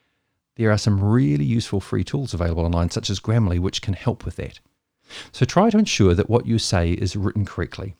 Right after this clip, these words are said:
and I'll come back to that in a minute. But back to the main point. Because we are not all touch typists, it's important for the person on the other end to know that we're gonna respond as quickly as we can. As such, maybe break your reply down into smaller bites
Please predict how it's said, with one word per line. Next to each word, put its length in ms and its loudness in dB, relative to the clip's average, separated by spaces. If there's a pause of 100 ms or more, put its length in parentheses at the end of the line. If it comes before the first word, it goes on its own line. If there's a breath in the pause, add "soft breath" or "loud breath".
(160)
and 80 -4
I'll 60 0
come 180 0
back 140 -2
to 80 -14
that 120 -4
in 80 -2
a 40 -2
minute. 260 -4 (840 soft breath)
But 120 -2
back 140 2
to 60 -14
the 60 2
main 240 4
point. 400 -10 (600 soft breath)
Because 340 0
we 100 0
are 80 4
not 180 2
all 220 2
touch 260 -8
typists, 400 -4
it's 100 -8
important 400 -2
for 60 -8
the 80 -4
person 380 -2
on 80 2
the 160 0
other 320 -2
end 220 -4
to 100 -2
know 200 2
that 160 -2
we're 120 0
gonna 160 2
respond 400 -2
as 100 -4
quickly 300 -12
as 140 -6
we 80 -8
can. 340 -2
As 100 -2
such, 680 -8 (400 soft breath)
maybe 300 4
break 340 0
your 140 2
reply 380 0
down 180 2
into 160 0
smaller 340 -2
bites 460 -4